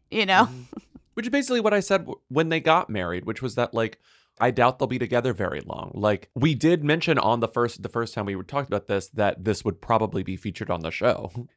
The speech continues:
Speaker 2: This was probably, in a sense, for the show. And we were right about that, so I'm glad about that.
Speaker 1: I'm not surprised to read this, this, uh, report from, what's this from? It's from Us, Us Weekly.
Speaker 2: Yeah.
Speaker 1: Quote,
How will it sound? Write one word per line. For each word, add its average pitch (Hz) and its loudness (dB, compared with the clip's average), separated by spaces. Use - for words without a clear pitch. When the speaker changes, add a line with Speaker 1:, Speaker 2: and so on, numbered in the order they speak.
Speaker 2:
This 98 -8
was 101 -10
probably, 101 0
in 101 -2
a 95 -2
sense, 104 -2
for 104 2
the - -2
show. 123 0
And 120 -4
we 123 -2
were 117 0
right 120 6
about 95 2
that, 110 6
so 110 0
I'm 101 -2
glad 104 4
about 90 0
that. 92 0
Speaker 1:
I'm 196 0
not 190 2
surprised 240 0
to 240 -2
read 226 0
this, 175 -6
this, 180 -6
uh, 170 0
report 214 2
from, 160 -6
what's 165 -6
this 151 -8
from? 50 -12
It's - -8
from 165 -4
Us, 147 -8
Us - -10
Weekly. 185 -6
Speaker 2:
Yeah. - -6
Speaker 1:
Quote, 277 -2